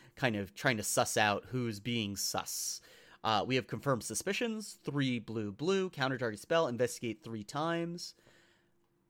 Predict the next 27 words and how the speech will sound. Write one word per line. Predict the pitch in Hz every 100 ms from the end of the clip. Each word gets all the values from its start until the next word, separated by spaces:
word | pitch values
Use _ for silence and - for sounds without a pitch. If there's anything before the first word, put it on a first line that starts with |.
| _ -
And | 123
then | 127
we | 127
have | 123 117 110 110
Ongoing | 135 147 151 139 143
Investigation, | 143 139 143 143 139 135 143 127
one | 104 135
in | 135
a |
blue, | 120 120 120 117 113 _ _ _
enchantment, | - 131 131 117 117
whenever | 120 123 123 117 -
creature, | - 127 - 123 117 117 - _ _
whenever | 135 147 135
one | 143
or | 143
more | 131
creatures | - 139 139 120 120
you | 117
control | 127 110 127 117
deals | 117 113
combat | - 123 117 113
damage | 117 113 110 - - _ _ _ _ _ _ _ -
to | - 185
a | 131 131
player, | - 147 143 139
investigate, | 113 110 123 - 127 123